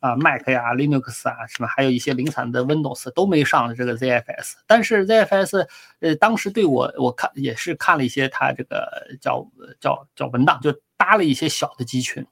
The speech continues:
啊，主要呢就是说，等于说，它等于说是直接一口气儿可以替代所有的类似于镜像或者备份系统，比如说那个，呃，那个叫，叫时间胶囊，Mac 系统的时间胶囊经常出问题，它的 iCloud 就是说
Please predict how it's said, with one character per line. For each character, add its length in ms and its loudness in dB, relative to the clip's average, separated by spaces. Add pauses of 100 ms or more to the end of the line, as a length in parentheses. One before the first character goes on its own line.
(180)
啊， 120 -12
主 180 -2
要 120 6
呢 120 0
就 100 0
是 60 2
说， 200 0 (280)
等 100 2
于 60 4
说， 180 4 (260)
它 160 2
等 140 0
于 100 4
说 160 2
是 140 -2
直 160 -6
接 160 0
一 80 -2
口 160 -8
气 100 -4
儿 60 4
可 140 -4
以 20 -8
替 160 -4
代 160 4
所 300 -2
有 120 2
的 120 -4
类 180 2
似 220 -4
于 200 -2 (440)
镜 120 2
像 200 4
或 120 0
者 80 -2
备 160 0
份 160 2
系 160 -4
统， 220 -12
比 100 2
如 60 4
说 180 2
那 140 4
个， 300 0 (320)
呃， 320 6
那 100 -2
个 180 -2
叫， 220 0
叫 160 2
时 180 -4
间 160 6
胶 200 8
囊， 260 2 (380)
Mac 380 2
系 240 -6
统 160 -8
的 100 0
时 220 -6
间 120 4
胶 160 6
囊 240 2
经 180 0
常 200 2
出 160 -8
问 180 2
题， 260 -8
它 160 2
的 100 2
iCloud 640 4
就 120 -2
是 60 -2
说 160 4